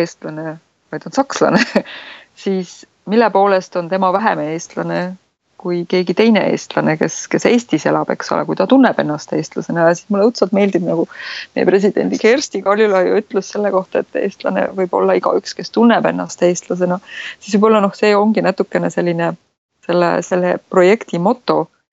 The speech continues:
et ühelt poolt nagu, nagu, äh, ähm,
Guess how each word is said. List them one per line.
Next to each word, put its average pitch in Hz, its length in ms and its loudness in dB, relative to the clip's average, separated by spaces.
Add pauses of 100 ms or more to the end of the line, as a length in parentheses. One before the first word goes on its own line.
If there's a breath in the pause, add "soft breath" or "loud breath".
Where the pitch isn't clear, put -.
(440 soft breath)
et - 240 -2
ühelt 190 220 -2
poolt 175 180 -2
nagu, 170 260 2 (460 loud breath)
nagu, 165 400 -2 (240)
äh, 175 120 0 (600)
ähm, 165 320 -4